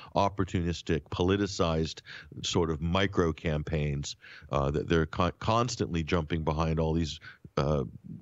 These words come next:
pr-, pretty trivial, uh, in, in the big scheme of things, often trivial, uh, persons and individuals and campaigns and blowing it up into some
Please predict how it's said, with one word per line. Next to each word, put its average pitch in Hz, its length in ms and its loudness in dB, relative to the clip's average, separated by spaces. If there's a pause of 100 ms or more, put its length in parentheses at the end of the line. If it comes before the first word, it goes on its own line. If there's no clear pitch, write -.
(140)
pr-, - 120 -2 (120)
pretty 101 480 2 (160)
trivial, 95 680 2 (400)
uh, 80 280 4 (240)
in, 92 240 0
in 98 100 2
the 95 100 4
big 127 280 0
scheme 98 280 0
of 85 80 -2
things, 82 360 -2
often 87 400 2
trivial, 92 580 0 (360)
uh, 73 180 2
persons 80 640 0
and 76 320 -2
individuals 80 840 0
and 71 160 0
campaigns 82 540 0
and 78 140 -2
blowing 92 320 2
it 87 100 2
up 87 220 0
into 78 180 -4
some 80 260 2